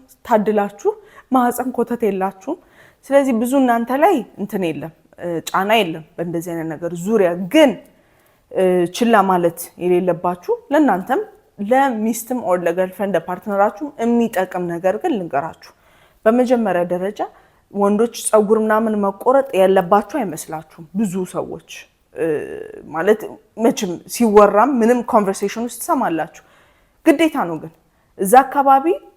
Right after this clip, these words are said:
ፀጉር መቁረጡ ምንድነው ጥቅሙ ማለት ጥሩ ነው። ምንድነው ጥቅሙ መሰላችሁ? በጎፈረ ቁጥርና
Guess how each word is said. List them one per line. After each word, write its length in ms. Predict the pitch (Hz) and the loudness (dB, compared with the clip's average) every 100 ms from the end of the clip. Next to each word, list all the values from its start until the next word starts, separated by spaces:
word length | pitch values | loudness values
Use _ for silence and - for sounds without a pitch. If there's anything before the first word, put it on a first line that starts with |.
| - | -2
ፀጉር 300 | - 247 254 | 2 2 4
መቁረጡ 440 | 240 240 247 269 262 | 2 2 2 0 0
ምንድነው 420 | 254 247 240 247 240 | 2 2 4 2 2
ጥቅሙ 300 | 226 214 196 175 | -2 -4 -4 -2
ማለት 360 | 180 170 165 - - _ - | -4 -4 -6 -14 -20 _ -8
ጥሩ 140 | 196 175 | -4 -4
ነው። 140 | 151 - _ _ _ | -6 -14 _ _ _
ምንድነው 360 | 214 233 254 269 | 0 0 2 0
ጥቅሙ 240 | 269 254 240 | 0 -4 -4
መሰላችሁ? 680 | 226 214 226 220 254 - 427 - - - _ | -4 -6 -4 -4 -6 -6 -8 -8 -20 -20 _
በጎፈረ 800 | 185 190 190 180 226 220 254 214 208 | -6 2 2 6 4 4 2 2 2
ቁጥርና 480 | - - 190 180 | -6 -8 -6 -4